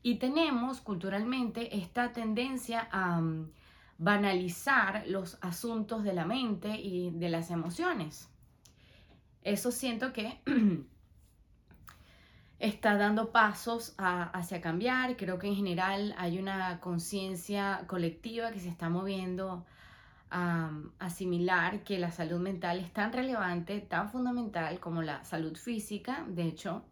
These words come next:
están completamente ligadas. Y eso, uno va a terapia porque uno está enfermo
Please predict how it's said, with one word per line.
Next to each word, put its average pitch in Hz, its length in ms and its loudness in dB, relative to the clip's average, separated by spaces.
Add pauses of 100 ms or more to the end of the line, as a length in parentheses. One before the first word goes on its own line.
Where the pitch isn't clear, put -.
(440)
están 165 340 -4
completamente 185 840 -2 (300)
ligadas. 208 800 0 (300)
Y 233 180 2
eso, 165 400 0 (360)
uno 202 260 0
va 214 120 2
a 208 60 -2
terapia 196 640 -4 (760)
porque 180 340 0
uno 185 560 0 (720)
está 180 280 -4
enfermo 202 760 0